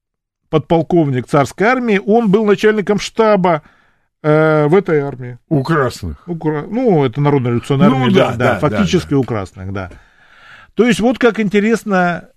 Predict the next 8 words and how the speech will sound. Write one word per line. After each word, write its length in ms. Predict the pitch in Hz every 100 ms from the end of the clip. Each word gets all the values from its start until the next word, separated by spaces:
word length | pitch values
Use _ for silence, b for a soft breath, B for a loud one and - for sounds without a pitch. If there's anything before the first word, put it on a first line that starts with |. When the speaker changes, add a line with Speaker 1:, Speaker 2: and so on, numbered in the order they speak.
| -
Speaker 1:
карта 320 | 165 180 160
легла, 440 | 131 110 113 92
да, 220 | 101 151 151
к 80 | 160
вопросу 520 | 165 220 240 - 170
о 80 | 156
том, 240 | 202 196
что 520 | - - 156 156 139